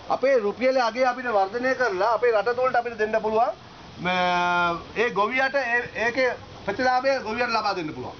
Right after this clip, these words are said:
ඒ වගේ මේ රටට, රටේ ති-, රටට අපේ රුපියලේ අගය වැඩි කරලා ඒ ඩොලර් එක නවත්ත ගන්න පුළුවන් අපිට. ඒතකොට අපි බලාපොරොත්තු වෙන්නේ මේක අපි හැම වෙලේම කියන දෙයක් තමයි මේ ක්‍රමය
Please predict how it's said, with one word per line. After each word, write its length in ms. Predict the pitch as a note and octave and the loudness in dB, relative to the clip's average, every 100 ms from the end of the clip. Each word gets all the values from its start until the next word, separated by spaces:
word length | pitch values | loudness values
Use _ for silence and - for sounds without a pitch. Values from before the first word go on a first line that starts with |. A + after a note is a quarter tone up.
| - - | -12 -4
ඒ 120 | G3 | 0
වගේ 200 | B3 C4+ | 0 0
මේ 180 | B3+ A3 | 0 0
රටට, 360 | F3+ G3 A#3+ G3+ G3 - - - | 0 -2 -2 -2 -4 -8 -8 -2
රටේ 300 | F3+ B3 C4 | -2 -2 -4
ති-, 120 | B3+ F#3 | -6 -2
රටට 280 | F3 F#3+ B3 A#3 | 0 2 2 2
අපේ 180 | G3 A#3+ G#3 | 4 4 4
රුපියලේ 480 | G3+ B3+ B3+ B3+ | 2 0 2 0
අගය 320 | E3 F3+ B3+ A#3+ | 0 2 4 4
වැඩි 200 | G3+ A3+ | 2 0
කරලා 360 | C4+ A#3 A3 | 0 2 2
ඒ 100 | A3+ | 2
ඩොලර් 280 | F3+ F#3 A#3 | 2 2 2
එක 100 | B3+ A#3 | 0 2
නවත්ත 320 | G3+ G3+ A3 | 2 2 0
ගන්න 180 | G3+ E3+ | 0 0
පුළුවන් 200 | C#3+ A#2 | -2 -2
අපිට. 160 | G#2 F#2+ - - - | -6 -12 -14 -8 0
ඒතකොට 180 | G#3+ | 2
අපි 140 | F3+ A#3 | 2 0
බලාපොරොත්තු 600 | G3 G3+ A#3 B3 B3 C4+ | 2 4 2 2 0 2
වෙන්නේ 240 | C4 A3 G3+ | 2 2 2
මේක 200 | A#3 G#3+ A3 D4 - - - | 2 2 2 0 -8 -10 -4
අපි 180 | - G#3+ | -2 2
හැම 140 | G#3 | 2
වෙලේම 340 | B3+ C4 B3+ | 4 4 2
කියන 220 | G3+ A#3 A3+ | 2 0 2
දෙයක් 180 | G#3+ | 2
තමයි 240 | G#3+ F#3+ F#3+ F#3+ - - | 2 2 2 0 -6 -6
මේ 260 | C#3+ F#3 B3 - | 0 2 2 2
ක්‍රමය 260 | G#3 A#3 | 2 4